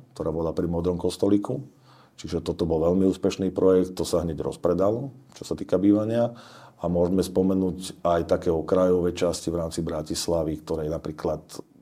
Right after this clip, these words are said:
sú Bory, hej, Bory bývanie. E, to bol úspešný a je úspešný projekt, čiže tí, tí ľudia z lokality Lamača, Devinskej Novej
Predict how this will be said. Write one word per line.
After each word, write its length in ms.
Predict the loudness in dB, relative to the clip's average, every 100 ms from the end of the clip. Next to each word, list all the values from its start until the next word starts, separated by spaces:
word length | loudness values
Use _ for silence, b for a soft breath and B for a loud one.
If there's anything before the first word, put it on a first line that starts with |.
| _ -20 -20 -8 -6
sú 180 | -4 -4
Bory, 400 | 0 0 2 0 0 -12 -20 _ -8
hej, 140 | -4 -2
Bory 240 | -2 0 2
bývanie. 480 | 2 4 4 2 0
E, 20 | B B B B -6 -2 -2 0
to 120 | 0
bol 160 | 4 4
úspešný 400 | 4 0 0 0
a 160 | 0 0
je 160 | 0
úspešný 480 | 0 -2 -6 -4 -4
projekt, 520 | 2 4 6 6 4 -4
čiže 160 | -8 -8 -14 _ _ _
tí, 80 | -8
tí 100 | 0
ľudia 320 | 2 4 4 4
z 80 |
lokality 560 | 2 2 2 2 2 0
Lamača, 640 | 0 0 -2 -4 -2 0
Devinskej 540 | 0 -2 -2 -4 -4 -4
Novej 260 | -2 -2